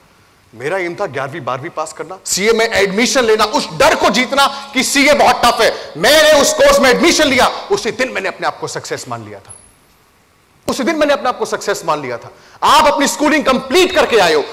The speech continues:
आपने सीए में admission लिया, आपने exams pass किए, you are doing articleship, all of you are already a success, already a success।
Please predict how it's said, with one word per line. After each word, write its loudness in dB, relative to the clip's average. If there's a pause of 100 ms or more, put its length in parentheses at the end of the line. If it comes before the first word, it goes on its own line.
आपने 4
सीए 0
में 4
admission 2
लिया, 2
आपने 2
exams 2
pass 2
किए, -2
you 2
are 4
doing 4
articleship, 2 (220)
all 4
of -2
you 2
are 4
already 4
a 4
success, 4 (1000)
already 4
a 2
success। 2